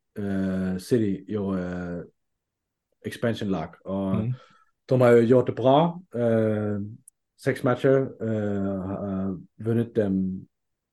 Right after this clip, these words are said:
Speaker 1: de fem första.
Speaker 2: Mm.
Speaker 1: Men, eh, förlorade till, eh, till Minnesota. Eh, Minneapolis.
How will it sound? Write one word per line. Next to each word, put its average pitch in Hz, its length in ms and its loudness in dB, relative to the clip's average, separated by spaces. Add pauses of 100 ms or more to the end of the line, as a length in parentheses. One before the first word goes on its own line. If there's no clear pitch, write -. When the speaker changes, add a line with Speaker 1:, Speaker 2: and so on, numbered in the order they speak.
Speaker 1:
de - 100 -8
fem 107 340 -4 (100)
första. 120 300 -2 (480)
Speaker 2:
Mm. 120 220 -8 (300)
Speaker 1:
Men, 123 340 2
eh, 117 220 6
förlorade 123 640 6
till, 107 360 0
eh, 95 540 -2 (560)
till 113 100 -6
Minnesota. 113 420 2 (1300)
Eh, 92 760 -8
Minneapolis. 101 640 -4